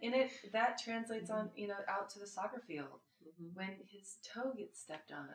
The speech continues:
Speaker 1: and he brings himself out of the game because it hurts so much, you know, and he can't,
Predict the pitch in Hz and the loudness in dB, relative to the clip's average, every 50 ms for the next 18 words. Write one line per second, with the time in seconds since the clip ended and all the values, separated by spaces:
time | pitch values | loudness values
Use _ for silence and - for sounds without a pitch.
0 | - - - 165 165 165 160 160 160 160 - _ _ _ _ _ _ _ _ _ | -14 -12 -8 -4 -2 -2 -2 -4 -6 -10 -16 _ _ _ _ _ _ _ _ _
1 | _ _ _ _ _ _ _ - 208 202 - - _ _ 180 190 202 202 196 202 | _ _ _ _ _ _ _ -8 -8 -8 -8 -12 _ _ -6 -4 -4 -4 -6 -8
2 | - - 196 196 196 196 190 190 190 - - 185 196 220 240 233 - - - _ | -6 -4 -4 -4 -2 -2 -4 -4 -4 -8 -10 -6 -4 -2 -2 -4 -6 -12 -16 _
3 | - 170 170 - 170 165 160 160 - - - _ - 202 196 - - - 202 208 | -10 -8 -8 -6 -8 -8 -8 -10 -12 -16 -14 _ -12 -12 -10 -12 -12 -10 -8 -8
4 | 208 - - - - - - _ _ _ _ _ _ - - - - 214 208 208 | -8 -8 -10 -14 -14 -16 -18 _ _ _ _ _ _ -14 -12 -10 -10 -10 -8 -8
5 | 214 208 214 - - - _ _ - - - - 165 170 175 175 175 175 - 190 | -6 -8 -8 -10 -16 -20 _ _ -14 -12 -10 -10 -8 -6 -6 -6 -8 -8 -6 -2
6 | 190 185 185 180 | -2 -2 -2 -2